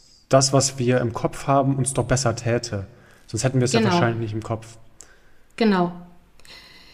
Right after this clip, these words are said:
Speaker 2: Und, ähm, dann, das, das, das, das beantworte ich am besten mit einer Frage. Wenn ich dich so direkt frage, wonach streben wir Menschen?
Speaker 1: Glück,
Speaker 2: Dann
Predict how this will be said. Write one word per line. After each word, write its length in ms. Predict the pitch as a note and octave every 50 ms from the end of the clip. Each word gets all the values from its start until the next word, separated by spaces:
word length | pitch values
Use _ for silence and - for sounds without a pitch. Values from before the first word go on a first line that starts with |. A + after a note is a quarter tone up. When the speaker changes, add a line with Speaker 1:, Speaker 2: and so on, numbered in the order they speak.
| - - - - _ _ _ - - - _ _
Speaker 2:
Und, 280 | - A#3+ A#3+ A#3 A#3+ -
ähm, 320 | B3 A3+ A3+ A#3 A3+ A3+ - - G#3+
dann, 260 | A3 G#3+ A#3+ B3 -
das, 140 | B3 A#3+ - - - - -
das, 180 | - A3 G#3+ -
das, 160 | - G#3+ -
das 180 | - A#3 A#3 -
beantworte 520 | - - G#3 A3+ D#4 - - D4+ D4+ D#4
ich 100 | D4+ -
am 80 | C4 A#3
besten 340 | A#3+ C4 D#4 - - D#4 C#4+
mit 140 | C4 A#3+
einer 240 | - A3+ A3 A3 G#3+
Frage. 520 | G#3+ - - - F3 E3+ E3+ E3 E3 F3 F#3
Wenn 140 | G#3 A#3+
ich 140 | C#4 D4+ -
dich 260 | - C#4+ C4+ - -
so 380 | - A3+ C4+ D#4 E4+ F#4 F#4 F4+
direkt 420 | C4 - B3+ B3 A#3 A#3 A#3+ -
frage, 460 | - - - F3+ F3+ F#3 F3 F3 F3 F3+ F3
wonach 500 | F3+ B3 C#4+ D4 C#4 C4+ C4+ C4+ - -
streben 540 | - - - - - A#3 A#3+ C4 B3+ B3+ A3+
wir 100 | A#3 A3
Menschen? 540 | G#3+ G3+ F3+ E3+ E3+ F3+ - - - D#3+ - - - - - - - - - - _ - _ - _ - - - - _ _
Speaker 1:
Glück, 320 | - B2 B2 B2+ C3 - - - - - - - -
Speaker 2:
Dann 140 | - A3 A3+